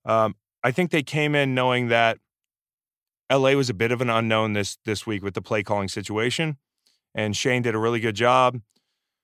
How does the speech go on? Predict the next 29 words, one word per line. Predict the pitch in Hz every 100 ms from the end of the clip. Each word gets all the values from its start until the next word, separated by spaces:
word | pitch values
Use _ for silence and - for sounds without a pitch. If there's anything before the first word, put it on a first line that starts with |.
| _ _ _ _
They, | 110 117 117 117 113 113 113 -
you | 117
know, | 104 - -
they | 117 120
ran | 113 110 123 123 127 123 123 107 _ _ _ _ _ -
when | 120
they, | 123 -
when | 117 117 113 110 _ _ _
they | 127 127
ran | 127 127 127 123
when, | 120 120 113
uh, | 113 104
Packers | 131 117 120 110
were | 110
in | 117
nickel, | 147 139 139 131 120 _ _ _
and | 110 110
they | 110
threw | 131 131
when | 123
they | 117
were | 110
in | 104
base | 135 143 -
a | 135
little | 131
bit | 131 127
more. | 127 123 123 107 _ _ _
Uh, | - 107 107 107